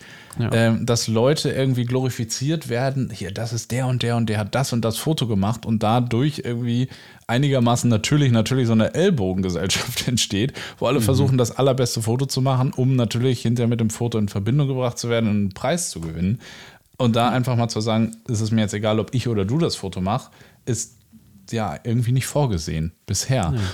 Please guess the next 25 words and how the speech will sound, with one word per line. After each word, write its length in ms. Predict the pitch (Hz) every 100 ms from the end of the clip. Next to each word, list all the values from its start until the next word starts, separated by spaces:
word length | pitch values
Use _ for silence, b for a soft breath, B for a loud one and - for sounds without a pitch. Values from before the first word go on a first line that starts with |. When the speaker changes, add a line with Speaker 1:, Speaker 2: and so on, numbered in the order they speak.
| -
Speaker 2:
Und 120 | 117
wir 100 | 120
haben 160 | 143 151
das 160 | 120
Thema 200 | - 143
schon 160 | 113 113
oft 220 | 143 175
besprochen, 480 | 123 - 95 92 110
weil 220 | 101 101
in 180 | - 104
anderen 400 | 110 185 170 95
Bereichen, 460 | 87 85 90 - 107
die 120 | 80
eigentlich 340 | 104 101 95
relativ 320 | 98 92 90 -
ähnlich 320 | 123 160 107
sind, 180 | 95 98
Naturfilm 680 | 90 - 123 107 139 185 143
beispielsweise, 840 | 85 82 - 90 87 82 98 123 B B -
spielt 260 | - 107
das 140 | 95 113
Speaker 1:
Mhm. 60 | 98
Speaker 2:
gar 180 | 135
keine 280 | 147 - 139
Rolle. 340 | 127 160 92